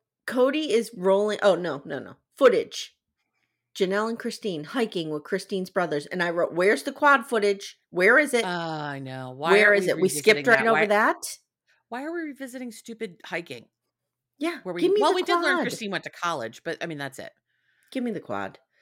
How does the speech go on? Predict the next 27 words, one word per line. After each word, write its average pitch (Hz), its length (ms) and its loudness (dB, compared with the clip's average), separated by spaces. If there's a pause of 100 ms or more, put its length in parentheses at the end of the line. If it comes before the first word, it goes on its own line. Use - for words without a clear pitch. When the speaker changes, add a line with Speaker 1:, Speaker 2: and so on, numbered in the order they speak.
(380)
Speaker 2:
Yeah. - 80 -8
Speaker 1:
So 247 120 2
Christine 285 760 -4
saying 220 540 -2
that 156 280 -4
Janelle 240 400 -2
and 240 100 -4
I 233 140 -2
are 214 100 -2
sister 214 360 -6
wives 190 340 2
and 160 160 -4
we'll 269 140 0
keep 247 240 -10
raising 226 260 -2
our 208 140 -2
kids 196 280 -6
together 185 400 -4
and 160 320 -6
represent 190 760 -4
the 147 100 -4
plural 190 640 -2
part 147 340 -2
of 165 160 -6
our 147 140 -2
family. 104 640 -12 (340)
Speaker 2:
Uh-huh. 151 640 -8